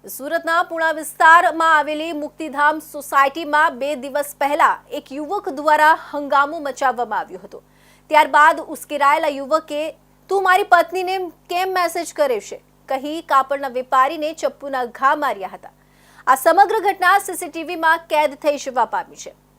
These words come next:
ચપ્પુથી હુમલો કરતા યુવકને મહિલાઓએ પકડી લેતા કાપડ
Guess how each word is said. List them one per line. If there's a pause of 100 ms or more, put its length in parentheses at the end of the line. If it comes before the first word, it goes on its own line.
(160)
ચપ્પુથી
હુમલો
કરતા
યુવકને (280)
મહિલાઓએ
પકડી
લેતા
કાપડ